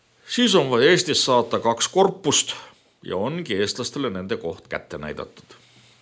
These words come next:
Tundus, et korpuse juhi vahetus on otsustatud. Ehk siis saabus Helsingist kindral Nikolai Ju-, Judenitši kiri, milles nõuti, et korpuse juhtkonnas ei tehtaks mingeid muudatusi,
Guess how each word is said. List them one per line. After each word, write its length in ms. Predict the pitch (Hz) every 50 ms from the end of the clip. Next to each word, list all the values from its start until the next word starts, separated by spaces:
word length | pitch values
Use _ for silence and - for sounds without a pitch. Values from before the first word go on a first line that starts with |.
| _ _ _ _ _ _ _ - _ _ _ _ _ _ _ _ _ _ _ _ _ _ _ _ _ _ _ _ _ _ _ _ _ _ _ _ _
Tundus, 400 | - 143 208 208 196 180 156 160
et 80 | 156 -
korpuse 500 | - 156 175 175 170 - 143 123 120 131 123
juhi 240 | 135 147 139 127 117
vahetus 500 | 120 147 175 180 165 - - - 123 131 160
on 80 | 165 160
otsustatud. 720 | 143 - - - 80 - - - - - - - _ - - - - - _ _ _ _ _ _ -
Ehk 100 | - -
siis 220 | - 147 170 175 - - -
saabus 520 | 143 147 156 151 135 131 113 - - - -
Helsingist 680 | 101 120 127 131 143 143 147 147 147 143 - - - _ _ _
kindral 400 | - 113 120 123 135 131 127 131
Nikolai 480 | 131 127 - 117 110 104 110 110 110 110 107
Ju-, 180 | 101 101 - - - _ _ -
Judenitši 720 | 107 113 110 101 98 101 101 98 98 90 - - 98 85
kiri, 320 | - - 135 143 156 165 165 165 165 - - - - - _ _ _ _
milles 320 | 117 123 135 135 123 -
nõuti, 680 | 113 113 113 117 117 123 123 120 - - - _ 170 175 165 - - _ _ _ _ _ _ _ _ -
et 120 | - - -
korpuse 540 | - 110 127 143 143 - - 110 98 98 82
juhtkonnas 640 | 76 117 143 143 - - - 113 110 110 98 - 95
ei 80 | 87 -
tehtaks 460 | 117 113 110 - - 82 - - -
mingeid 640 | 87 110 151 185 208 214 208 208 202 220 196 160 165
muudatusi, 640 | 170 147 135 101 95 - - - 82 - - -